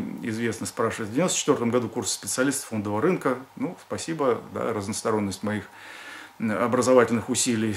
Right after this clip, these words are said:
здесь отражена. В двухтысячном году с-, защитил, в двухтысячном году Савельев защитил докторскую диссертацию по политическим наукам по специальности «Политические институты и процессы». Э, спасибо, какое имеет это все отношение к делу против, э, Кирилла Барабаша.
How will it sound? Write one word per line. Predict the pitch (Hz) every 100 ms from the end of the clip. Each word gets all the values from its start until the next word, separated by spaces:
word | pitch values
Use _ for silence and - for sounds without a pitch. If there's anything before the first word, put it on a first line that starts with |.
| 95
здесь | 107 123
отражена. | 113 123 127 170 185
В |
двухтысячном | 139 147 208 - 160
году | 131 147 175
с-, | - 131 127 120 117
защитил, | 113 - 127 160 147 -
в | 123
двухтысячном | 127 185 - 139
году | 120 -
Савельев | 151 131 143
защитил | 113 110 - 147
докторскую | 117 101 104 - 104
диссертацию | - 151 208 196 -
по |
политическим | 113 110 107 185 - 120
наукам | 107 110 101
по |
специальности | - - - 165 - -
«Политические | 113 110 160 - 107
институты | - 151 123
и |
процессы». | 131 120 113 - 101 - - - - -
Э, | 117
спасибо, | - 151 147 190
какое | 110 113 151
имеет | 139 131 127
это | 110 -
все | 117 127 120
отношение | 117 - 123 110
к | 110
делу | 117 147 135 98
против, | 113 123 107 - -
э, | 113 107
Кирилла | 117 117 107
Барабаша. | 104 101 107 - 101